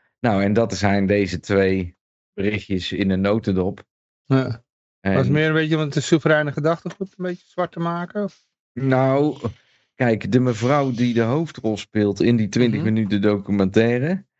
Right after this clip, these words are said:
Speaker 1: die zegt achteraf: "Ik ben heel dom geweest."
Speaker 2: Mhm.
Speaker 1: Ja. Nou, dan kom je er dus achter dat het inderdaad, eh, lastiger is dan veel mensen, eh, z-, zomaar denken.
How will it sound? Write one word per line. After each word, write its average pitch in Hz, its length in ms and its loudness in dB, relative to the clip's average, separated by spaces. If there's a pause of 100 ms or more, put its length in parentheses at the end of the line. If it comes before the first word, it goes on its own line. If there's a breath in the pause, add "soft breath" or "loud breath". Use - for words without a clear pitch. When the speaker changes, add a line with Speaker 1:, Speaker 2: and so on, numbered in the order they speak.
(200)
Speaker 1:
die 120 200 0
zegt 127 280 0
achteraf: 127 540 0
"Ik 120 120 0
ben 127 200 2
heel 127 160 0
dom 123 260 0
geweest." 87 580 -4 (260)
Speaker 2:
Mhm. 139 120 -2
Speaker 1:
Ja. 113 240 -2 (440)
Nou, 101 220 0
dan 107 160 0
kom 127 180 2
je 117 60 0
er 107 140 -2
dus 104 180 -2
achter 117 340 -4
dat 104 160 2
het 101 160 -4
inderdaad, 107 720 0
eh, 104 200 0
lastiger 107 560 -2
is 95 180 -2
dan 95 280 -2
veel 98 200 0
mensen, 101 680 -2
eh, - 140 -4
z-, 101 200 -2
zomaar 107 460 2
denken. 123 440 -2